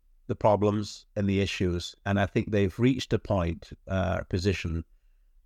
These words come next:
um, especially the last few years as these issues, as these issues have come out, where they've been able to somehow to reconcile, certainly publicly and somewhat privately, uh, the, the, the idea that the, you know, the reality that the church,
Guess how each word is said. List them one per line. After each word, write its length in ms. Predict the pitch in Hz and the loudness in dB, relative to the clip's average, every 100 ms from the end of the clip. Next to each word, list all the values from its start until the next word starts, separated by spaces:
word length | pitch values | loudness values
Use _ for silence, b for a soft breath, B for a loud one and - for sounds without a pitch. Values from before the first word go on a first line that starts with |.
| - | -6
um, 560 | 92 90 87 87 85 - _ _ _ _ _ _ _ _ _ | -2 0 0 -2 -4 -8 _ _ _ _ _ _ _ _ _
especially 500 | 113 - 151 135 - | -6 0 2 2 2
the 120 | 110 107 | 2 4
last 300 | 101 - - | 2 -2 -2
few 160 | 117 107 | 2 2
years 380 | 87 78 82 | 2 0 -2
as 100 | 87 - | -4 -2
these 200 | 92 87 | -2 0
issues, 200 | 87 - | -2 -4
as 120 | 90 | -2
these 160 | 92 90 | 0 0
issues 260 | - 90 | -2 -6
have 140 | 71 - | -6 -6
come 160 | 80 | -4
out, 220 | 78 - - _ _ _ _ _ - | -4 -10 -16 _ _ _ _ _ 0
where 160 | 98 | 2
they've 160 | 98 92 | 4 4
been 180 | 107 104 | 2 4
able 280 | 107 104 | 2 2
to 120 | 92 - | -2 -4
somehow 580 | - 135 104 87 85 - | 0 2 0 -4 -8 -6
to 160 | - 82 | -6 0
reconcile, 880 | 113 110 95 85 - 80 76 80 - _ _ _ _ _ _ _ | 0 0 -4 -4 -4 -4 -4 -8 -10 _ _ _ _ _ _ _
certainly 320 | - 151 127 | -2 0 0
publicly 540 | 101 110 95 87 90 87 | 0 2 2 0 -2 -2
and 100 | - - | -4 -4
somewhat 340 | 127 110 90 | 0 0 -2
privately, 580 | - 90 80 71 73 73 _ _ _ _ _ _ _ _ | -2 -2 0 -4 -8 -12 _ _ _ _ _ _ _ _
uh, 280 | 107 101 95 | -2 0 0
the, 440 | 92 101 95 92 - | 2 2 4 0 -2
the, 440 | 98 92 92 90 - _ _ | -2 0 0 -2 -6 _ _
the 140 | 107 104 | 0 2
idea 340 | 101 107 101 | 4 4 4
that 160 | 98 95 | 2 0
the, 380 | 92 87 82 - | 0 0 -4 -4
you 100 | 101 | -2
know, 60 | |
the 120 | 90 98 | 2 4
reality 520 | 110 113 107 - 90 | 4 4 4 2 -2
that 220 | 90 - | -2 -4
the 60 | 85 | -6
church, 520 | - 98 87 - | 0 0 -2 -10